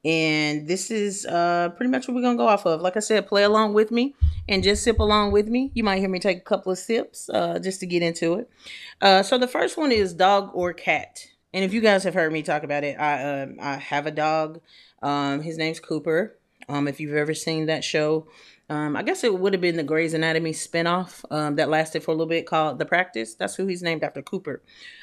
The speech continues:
on there. Um, cats, uh, no, I, I'm not with cats. Uh, they, no, I'm gonna just say no. Dog. Netflix or YouTube?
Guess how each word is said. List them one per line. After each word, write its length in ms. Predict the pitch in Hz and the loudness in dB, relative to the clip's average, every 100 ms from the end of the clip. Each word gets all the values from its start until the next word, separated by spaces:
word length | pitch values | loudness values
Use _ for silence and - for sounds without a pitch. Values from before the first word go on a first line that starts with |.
| - | -6
on 220 | 160 151 | -2 0
there. 260 | 143 127 - _ _ - | 0 -2 -6 _ _ -4
Um, 220 | 165 160 | -2 0
cats, 400 | 220 214 208 - | 4 4 4 0
uh, 320 | 156 151 - | -2 0 -2
no, 220 | 131 - - _ _ - | -6 -10 -16 _ _ -16
I, 220 | 113 104 | -10 -6
I'm 80 | 143 | -2
not 220 | 139 127 | -2 -4
with 140 | 127 | -10
cats. 380 | - 113 - - - | -10 -12 -14 -18 -10
Uh, 220 | 127 104 | -10 -8
they, 240 | 127 131 131 - _ _ _ | -10 -10 -12 -20 _ _ _
no, 240 | - - - - _ _ _ _ - | -12 -10 -10 -14 _ _ _ _ -8
I'm 80 | 139 | -8
gonna 60 | |
just 160 | 139 - | -6 -8
say 120 | 131 | -8
no. 180 | 135 - _ _ _ - | -10 -16 _ _ _ -6
Dog. 260 | 135 - - - - - - - | -6 -8 -18 -20 -20 -18 -18 0
Netflix 640 | 196 240 - 247 254 247 - | 4 4 4 2 2 0 0
or 80 | 170 | 0
YouTube? 880 | 156 175 185 - 160 143 139 131 | 0 0 -2 0 0 2 0 -4